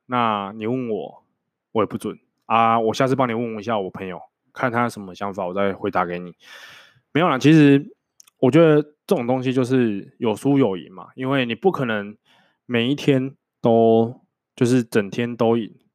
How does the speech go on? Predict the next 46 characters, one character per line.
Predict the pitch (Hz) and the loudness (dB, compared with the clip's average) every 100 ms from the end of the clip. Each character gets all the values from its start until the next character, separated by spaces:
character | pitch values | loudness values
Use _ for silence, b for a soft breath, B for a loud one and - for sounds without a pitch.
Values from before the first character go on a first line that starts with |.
| _ | _
或 | 117 | -6
是 | 117 117 104 | -2 -4 -4
好 | - 113 | -4 -4
几 | 107 | -4
个 | |
礼 | 92 | -4
拜 | 104 | -4
都 | 104 98 | -4 -4
赢， | 104 | -4
你 | 117 | -6
一 | |
定 | 123 143 | -2 -2
会 | 127 135 120 113 - | 0 0 0 -4 -2
有 | |
来 | 104 104 | 0 2
有 | 110 117 | 2 2
往。 | 110 87 | 0 -2
那 | 120 120 | -2 -2
这 | 113 139 | 2 2
个 | |
才 | 127 110 | 2 0
是， | 139 127 B B B B B _ _ | 2 0 B B B B B _ _
就 | 139 | -4
是 | 127 135 117 107 107 _ _ - - _ | 0 2 2 0 -4 _ _ -20 -20 _
有 | 135 | 2
来 | 131 | 4
有 | 151 | 6
往 | 170 123 | 4 2
才 | 113 | 2
是 | 123 | 4
合 | 123 110 | 4 2
理 | 110 101 | 0 -2
的 | 95 | -6
啊。 | 80 113 | -10 -8
那 | 123 120 113 104 _ _ _ _ _ - | -4 -4 -4 -8 _ _ _ _ _ -4
我 | 110 104 | -2 -2
可 | - 113 | -6 -10
能， | 98 92 101 b b b b b b _ _ _ _ | -8 -10 -12 b b b b b b _ _ _ _
对 | 208 | 4
我 | 143 107 | 6 6
来 | 101 | 2
讲， | 107 110 98 95 _ _ _ _ _ 403 370 - | 0 -4 -6 -20 _ _ _ _ _ -20 -20 -6
我， | 113 110 - | -4 -4 0
我 | 120 | -2
可 | 123 127 | 0 -2
能 | 101 92 98 | -4 -8 -12